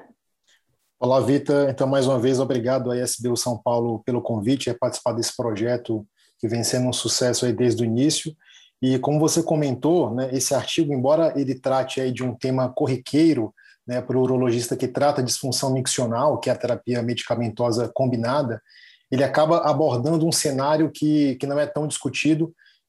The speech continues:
que é de quando aquele paciente com indicação de uma terapia combinada, ele, ele, é, é, é, retarda o início da mesma, né, é, versus aquele paciente que já começa com a terapia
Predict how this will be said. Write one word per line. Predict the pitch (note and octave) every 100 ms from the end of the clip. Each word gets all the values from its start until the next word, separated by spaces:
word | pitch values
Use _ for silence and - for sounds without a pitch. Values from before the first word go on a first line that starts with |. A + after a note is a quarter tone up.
| _
que | D3
é |
de | C3 D3
quando | - D#3+ D#3+
aquele | E3 D#3 D#3 D#3 D3 -
paciente | D3 - F3+ G3+
com | -
indicação | F3+ E3+ D#3+ - E3+
de | E3
uma | D#3
terapia | - - D3+
combinada, | D3 D#3 C#3 C3+ C#3 D#3 E3 E3 _ _ _
ele, | C#3 C3+ D#3 E3
ele, | D3 D3 D3 D#3
é, | C#3+
é, | C3 C3+ - C3
é, |
retarda | A#2+ D3+ - E3 F3 E3+ D#3
o |
início | D#3 D3 D3+ C#3+
da | C#3
mesma, | C3 D3 C3+ D#3 - _ _
né, | B2+ B2 C#3 C3 C3
é, | B2
versus | A2 D3 D3+ - D#3
aquele | - C3 - C#3+
paciente | C#3+ C3 C#3+ B2+
que | B2+
já | C#3
começa | B2+ C3+ C3+ C#3+ - B2
com | -
a |
terapia | G#2+ C3 C3 C3 C3+